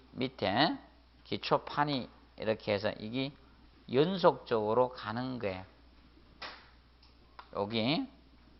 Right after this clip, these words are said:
요 철근 콘크리트 기초가 밑에 쭉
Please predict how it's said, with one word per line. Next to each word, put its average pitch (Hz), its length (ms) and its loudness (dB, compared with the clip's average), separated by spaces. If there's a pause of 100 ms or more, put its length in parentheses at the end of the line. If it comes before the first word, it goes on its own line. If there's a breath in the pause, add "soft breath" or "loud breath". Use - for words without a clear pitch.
(460)
요 67 580 -2
철근 147 400 -2
콘크리트 123 380 0
기초가 117 500 0
밑에 117 380 -6
쭉 139 520 -4